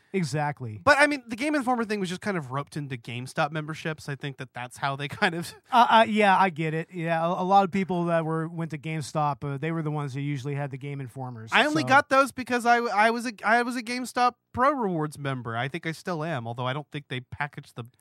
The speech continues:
Speaker 2: magazine subscription anymore.
Speaker 1: Probably not.
Speaker 2: But yeah, Nintendo Power back in the day was the shit, man. So I actually kind of jived with this episode. And what, what I don't, what I won't be as,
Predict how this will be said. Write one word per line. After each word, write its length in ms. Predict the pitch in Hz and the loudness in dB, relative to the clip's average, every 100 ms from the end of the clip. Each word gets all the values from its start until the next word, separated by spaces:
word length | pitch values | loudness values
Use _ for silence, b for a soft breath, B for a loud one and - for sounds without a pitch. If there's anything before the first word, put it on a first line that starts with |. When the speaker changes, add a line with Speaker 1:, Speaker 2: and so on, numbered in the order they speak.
| b b b | b b b
Speaker 2:
magazine 400 | 139 170 156 135 | -2 -2 -2 -8
subscription 540 | 120 123 - 113 - 117 | -10 -12 -14 -16 -14 -14
anymore. 500 | 113 110 110 127 147 _ b b | -14 -12 -8 -8 -10 _ b b
Speaker 1:
Probably 320 | 185 175 160 | 4 4 2
not. 300 | 151 147 170 _ _ _ - | -2 0 -2 _ _ _ 8
Speaker 2:
But 240 | 226 226 - | 10 10 4
yeah, 160 | 202 440 - | 2 4 6
Nintendo 440 | 226 - 339 381 | 4 0 2 2
Power 300 | - 254 294 | 4 4 4
back 240 | 240 233 240 | 4 2 0
in 100 | 190 | -12
the 80 | 190 | -8
day 240 | 214 226 | -6 -4
was 200 | 233 208 | -6 -10
the 120 | 202 | -8
shit, 260 | - 311 381 | -8 -8 -8
man. 220 | 170 156 | -6 -4
So 140 | - | 0
I 60 | 233 403 | -2 -2
actually 200 | - 262 | -10 -4
kind 200 | 254 247 | -2 -2
of 80 | |
jived 360 | 208 254 311 - | -2 -2 -2 -4
with 120 | 240 | -10
this 200 | 185 - | -10 -6
episode. 500 | 156 - - 156 151 | -6 -6 -2 0 2
And 140 | 160 156 B B B | -2 -6 B B B
what, 380 | - 208 247 220 220 - | -4 6 6 4 -8 -14
what 400 | 220 233 254 277 | -20 -2 6 8
I 140 | 262 220 | 8 6
don't, 380 | 226 285 320 - | 8 8 8 2
what 220 | 226 233 | 2 6
I 80 | 233 | 6
won't 240 | 247 285 - 185 | 4 0 -4 -8
be 280 | 220 208 - | -6 -6 0
as, 560 | 175 190 190 175 - | 4 4 4 -4 -10